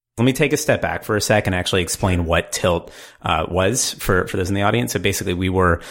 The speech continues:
we came up as a crowdfunding platform. Essentially, we were a social payments company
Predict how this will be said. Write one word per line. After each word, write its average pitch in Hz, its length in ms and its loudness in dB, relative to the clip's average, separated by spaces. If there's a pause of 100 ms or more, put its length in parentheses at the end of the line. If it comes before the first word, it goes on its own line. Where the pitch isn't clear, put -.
(200)
we 113 140 0
came 127 240 2
up 113 200 2
as 92 320 -4
a 87 100 -8
crowdfunding 120 520 2
platform. 92 480 -2
Essentially, 104 380 0
we 90 60 0
were 90 60 4
a 85 40 4
social 92 320 2
payments 87 360 2
company 110 480 0